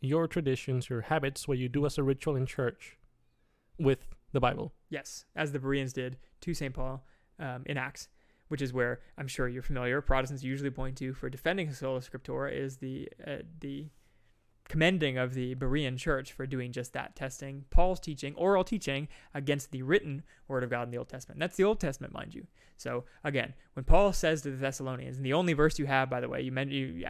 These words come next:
Speaker 2: act like it's only one of many, but it is the only one that I know that the Catholics go to and you go to to show scripture that says the scripture's not enough,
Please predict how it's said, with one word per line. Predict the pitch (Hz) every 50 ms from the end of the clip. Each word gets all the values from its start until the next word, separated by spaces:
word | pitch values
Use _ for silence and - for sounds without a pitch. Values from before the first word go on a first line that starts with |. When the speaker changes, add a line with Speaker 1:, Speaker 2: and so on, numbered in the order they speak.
| -
Speaker 2:
act | - - 160 - -
like | 135 127 -
it's | - 139
only | 135 135
one | 120 120 127 135 131
of | 123 123
many, | 135 131 120 120 123
but | 120 123
it | 131 135
is | 147 151 135
the | 147 147 143
only | 147 180 180 160
one | 127 123 120 123
that | 120 123
I | 127 131
know | 135 131 123
that | 123 123
the | 123
Catholics | - - 135 131 - 135 127 -
go | 127 123
to | 123 - 131 123
and | 123 123
you | 123 123
go | 120 123 120
to | 120 - 123
to | 123 127
show | 123 - 127 127
scripture | - - - 180 185 175 - - 139
that | 127 127 131
says | - 131 123 131
the | 131
scripture's | - - 139 - - 123 127
not | 120 117
enough, | 117 120 123 123